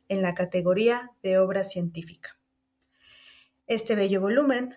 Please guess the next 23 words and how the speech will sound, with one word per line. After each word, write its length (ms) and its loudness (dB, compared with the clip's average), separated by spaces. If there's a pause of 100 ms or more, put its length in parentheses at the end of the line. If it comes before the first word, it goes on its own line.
(120)
reúne 480 0
nueve 340 2
capítulos 640 0
que 80 -6
buscan 420 0
entrelazar 760 0
creativamente 880 0
el 120 0
mundo 260 -2
de 100 4
la 140 0
producción 680 -2
y 120 -4
los 160 0
productores 680 0
con 160 -4
las 240 0
formas 360 2
de 100 0
difusión 460 -2
de 80 0
lo 100 -2
impreso 580 0